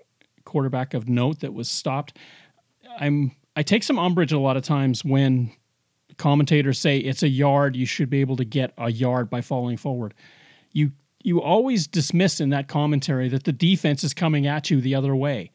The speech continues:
So the collision, let's say it's in the middle of that. It's a half yard away. That means you've got to get past whoever is blocking for you, then the defender to get to the goal line. And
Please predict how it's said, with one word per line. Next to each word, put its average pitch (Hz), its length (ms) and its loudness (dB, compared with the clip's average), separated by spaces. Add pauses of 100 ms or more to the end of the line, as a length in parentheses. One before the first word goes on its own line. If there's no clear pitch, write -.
(460)
So 160 440 2
the 156 140 0
collision, 202 500 2
let's 185 160 0
say 175 220 4
it's 156 180 2
in 170 100 6
the 151 100 6
middle 143 300 2
of 113 100 -4
that. 101 160 -6
It's 143 140 -4
a 147 60 0
half 156 300 -2
yard 147 200 0
away. 131 260 -2
That 131 140 -4
means 185 220 2
you've 202 80 2
got 208 140 2
to 202 60 0
get 175 200 -4
past 156 360 -2
whoever 226 580 0 (340)
is 165 140 0
blocking 160 500 -2
for 139 140 -6
you, 117 240 -4
then 294 400 0
the 202 120 4
defender 135 560 0 (260)
to 180 100 2
get 147 240 0
to - 80 -8
the 151 80 -4
goal 165 260 0
line. 147 220 -2
And 135 220 -2